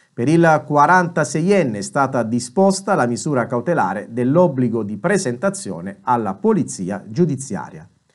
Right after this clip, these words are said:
E restiamo a Palermo e torniamo a occuparci dell'attacco hacker al sistema informatico del comune, perché nonostante siano passati davvero tanti giorni,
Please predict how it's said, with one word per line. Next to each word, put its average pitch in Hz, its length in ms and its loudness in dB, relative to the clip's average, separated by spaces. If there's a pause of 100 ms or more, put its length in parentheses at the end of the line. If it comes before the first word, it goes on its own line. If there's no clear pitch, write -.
(340)
E 151 120 -2
restiamo 214 340 4
a 170 60 4
Palermo 170 560 4
e 139 80 -2
torniamo 160 360 2
a 143 40 2
occuparci 139 720 2
dell'attacco 131 760 0
hacker 131 320 2
al 120 120 -4
sistema 131 440 -6
informatico 127 720 -4
del 117 160 -4
comune, 147 460 -2
perché 113 340 -4
nonostante 123 560 -6
siano 123 380 -4
passati 113 640 0
davvero 127 360 -4
tanti 143 320 -4
giorni, 196 420 0